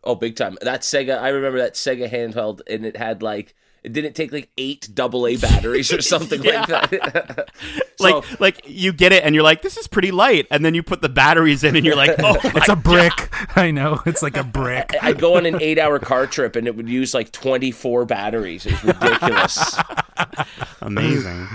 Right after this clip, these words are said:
Speaker 2: Cool. So, yeah, so, Kevin, your, your first, I mean, I think a lot of people, that's, that's their first, right, is watching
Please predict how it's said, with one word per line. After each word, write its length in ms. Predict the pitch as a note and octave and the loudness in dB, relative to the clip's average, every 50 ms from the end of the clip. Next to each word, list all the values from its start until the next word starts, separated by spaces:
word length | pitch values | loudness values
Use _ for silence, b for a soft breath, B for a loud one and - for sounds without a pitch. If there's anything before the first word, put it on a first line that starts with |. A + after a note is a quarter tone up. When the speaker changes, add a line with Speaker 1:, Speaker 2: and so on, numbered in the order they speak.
| G#2+ G2 B B B | -16 -16 B B B
Speaker 2:
Cool. 220 | - - F3+ G3 D3 | -2 0 0 0 0
So, 160 | - - D3 | 0 0 2
yeah, 240 | C#3+ D3 E3 F3 C#3 | 2 4 4 2 2
so, 160 | - - B2+ | 0 -2 -4
Kevin, 340 | - D3+ C#3+ C3 B2+ B2 A#2+ | 0 0 0 0 0 -2 0
your, 240 | A#2 B2 B2+ B2+ - | 0 0 0 0 -2
your 140 | A#2+ B2+ B2 | -2 -4 -4
first, 320 | - - B2+ B2 A#2+ - | -2 -2 -2 -2 -2 -2
I 60 | C3 | -2
mean, 140 | B2 C3 B2+ | -2 0 -2
I 40 | B2 | -2
think 180 | A#2+ - C#3+ - | -2 -4 -6 -4
a 40 | A#2+ | -2
lot 200 | A2 G#2 G#2+ A2+ | -2 0 0 0
of 80 | C3+ - | -2 -2
people, 320 | - A#2+ G#2+ - A2 G2+ | -6 -10 -8 -6 -6 -6
that's, 340 | G2 G2 G2 F#2+ - - - | -4 -4 -6 -8 -10 -14 -16
that's 300 | - G#2+ G#2 G2 - - | -10 -8 -8 -8 -8 -6
their 120 | - G#2 | -6 -6
first, 380 | G2 - - G#2 G2+ G2 - - | -6 -4 -6 -6 -6 -6 -6 -6
right, 160 | G#2+ G#2 G#2 | -4 -4 -4
is 140 | G2+ F#2 F#2 | -4 -8 -10
watching 680 | F#2+ F2+ G2+ G2+ G#2+ A2 - - A#2 G#2+ F#2+ F#2 F#2 | -10 -8 -4 -4 -4 -4 -4 -6 -6 -6 -6 -6 -10